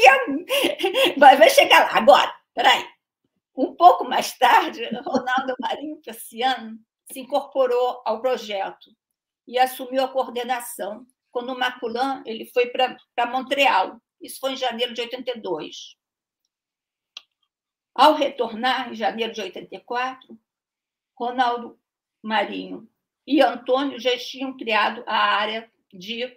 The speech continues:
computação gráfica. Por favor, a primeira foto. <laughs> Conseguiu, hein? É, essa, essa é uma foto histórica do livro que eles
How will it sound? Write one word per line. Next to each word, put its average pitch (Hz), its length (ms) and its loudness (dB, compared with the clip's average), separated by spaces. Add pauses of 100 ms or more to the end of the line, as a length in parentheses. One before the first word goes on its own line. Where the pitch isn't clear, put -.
computação 233 560 -6
gráfica. - 500 -6 (360)
Por 330 240 0
favor, 294 640 4 (420)
a 339 140 -4
primeira 262 420 -4 (100)
foto. - 480 -4 (280)
<laughs> - 300 -4
Conseguiu, 285 760 0
hein? 320 200 -4 (960)
É, - 220 -2 (340)
essa, 339 280 -2
essa 349 260 2
é - 20 -2
uma 311 280 -4
foto 277 360 -4
histórica 196 800 -4 (760)
do 233 140 -14
livro 247 400 -10
que - 80 -14
eles 220 460 -10